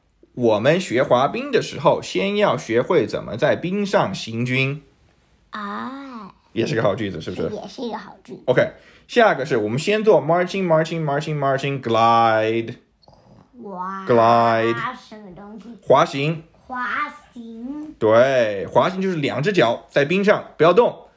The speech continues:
Speaker 1: 看你可以滑行多远，多长时间。我们刚才说你可以做，
Speaker 2: 哦。
Speaker 1: 你新纪录是几，几秒，可以滑行多长时-
Speaker 2: 九秒。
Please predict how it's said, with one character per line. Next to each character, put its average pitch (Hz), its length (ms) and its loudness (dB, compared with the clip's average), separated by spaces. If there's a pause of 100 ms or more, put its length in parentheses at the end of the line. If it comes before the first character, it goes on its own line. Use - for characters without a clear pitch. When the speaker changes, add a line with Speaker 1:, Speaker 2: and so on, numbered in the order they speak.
(140)
Speaker 1:
看 175 140 2
你 - 60 -2
可 139 80 -2
以 - 20 2
滑 110 240 0
行 117 180 -6
多 127 200 2
远， 104 200 -6
多 104 140 -4
长 101 100 -6
时 98 140 -12
间。 101 160 -6
我 - 60 -6
们 113 80 -8
刚 117 100 0
才 110 60 -4
说 113 160 -4
你 101 100 -8
可 95 100 -8
以 104 60 -4
做， 110 540 4
Speaker 2:
哦。 104 260 -4
Speaker 1:
你 113 80 -10
新 143 180 -4
纪 139 120 -2
录 135 100 -2
是 120 100 -6
几， 123 380 -4
几 123 160 -6
秒， 113 160 0
可 117 100 -4
以 117 60 -2
滑 113 160 -2
行 - 100 -6
多 - 80 0
长 302 140 4
时- 359 80 -4
Speaker 2:
九 330 60 -6
秒。 220 420 -8